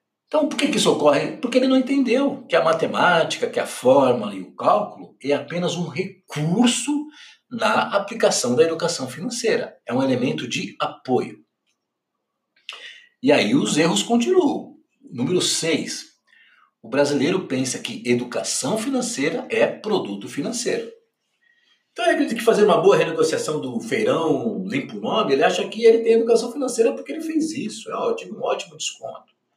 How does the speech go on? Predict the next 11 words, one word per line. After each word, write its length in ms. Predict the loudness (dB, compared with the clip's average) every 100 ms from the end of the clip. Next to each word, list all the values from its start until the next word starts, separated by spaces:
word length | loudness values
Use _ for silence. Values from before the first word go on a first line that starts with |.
| _ _ _ _ _
Ou 200 | -4 0
uma 180 | 0 0
renegociação 760 | 0 0 0 -2 -4 -4 -6
no 100 | -6
banco. 720 | -6 -4 -2 0 -2 -6 -14 -20 _ _ _ _ _ _ _ _ _ _ _ -12
Ou 60 |
então 220 | 0 2
fazer 200 | 4 4 4
uma 100 | 4
previdência 420 | 2 2 2 0
privada. 640 | 2 4 4 2 -2 -8